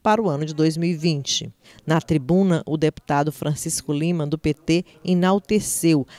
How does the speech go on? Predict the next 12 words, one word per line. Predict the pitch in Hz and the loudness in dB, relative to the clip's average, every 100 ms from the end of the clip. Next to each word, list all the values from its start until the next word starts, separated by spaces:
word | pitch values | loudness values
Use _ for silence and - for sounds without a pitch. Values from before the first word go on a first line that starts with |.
| - | -8
a | 143 | -4
entrega | 147 135 156 151 | -4 -2 -2 0
de | 151 151 | 0 -2
mais | 143 139 175 175 | -2 0 0 2
veículos | 208 214 160 190 - | 2 2 2 -2 -2
para | 185 175 | 0 -2
a | |
Secretaria | - 220 240 233 226 185 175 185 | -2 -4 -4 -2 0 2 2 2
de | 175 | 2
Estado | 208 202 - 143 135 | 2 0 -2 -4 -2
da | 143 | -2
Educação. | 143 151 170 170 - 139 | -2 -2 -2 -2 -2 -4